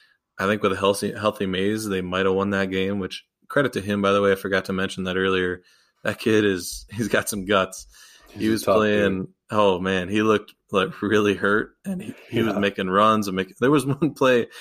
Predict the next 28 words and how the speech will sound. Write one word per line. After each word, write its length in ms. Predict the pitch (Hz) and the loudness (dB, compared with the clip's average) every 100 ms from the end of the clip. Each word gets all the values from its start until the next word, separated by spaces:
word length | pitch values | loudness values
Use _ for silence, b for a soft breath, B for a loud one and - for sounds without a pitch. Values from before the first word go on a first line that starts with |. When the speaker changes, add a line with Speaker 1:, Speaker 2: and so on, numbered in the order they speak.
| B B | B B
Speaker 1:
looked 220 | 147 151 - | -4 -2 0
like 120 | 135 | 0
his 140 | 117 | 0
knee 320 | 110 120 120 | 0 2 0
gave 280 | 101 113 107 | 0 -2 2
out, 300 | 98 104 98 165 | 4 4 2 -6
and 140 | 151 | -10
he 120 | 104 | -10
still 320 | 98 - 113 107 | -10 -2 0 0
completed 440 | 98 98 104 98 | -6 -8 -4 -4
a 40 | |
pass. 460 | 92 101 95 90 - B B B B - | -2 0 0 -2 -10 B B B B -12
Speaker 2:
Mm-hmm. 340 | 107 95 104 | -8 -6 -4
Speaker 1:
Uh, 40 | 98 98 101 | -2 -2 -2
I 60 | |
mean, 240 | 107 98 98 | 0 0 0
it, 220 | 98 - _ _ - | -4 -8 _ _ -4
credit 280 | - 120 107 | 2 2 2
to 100 | 101 | -2
him. 280 | 101 95 90 | 0 -2 -2
So 360 | - 95 92 B B - | -2 -2 -2 B B -2
hopefully 260 | 123 127 | 2 2
he 60 | 120 | 2
can 60 | |
get 140 | 110 110 | 0 2
healthy, 460 | 104 104 107 104 | 2 0 -2 -2
and 100 | 98 | 0
Young-, 200 | 95 98 | -2 -4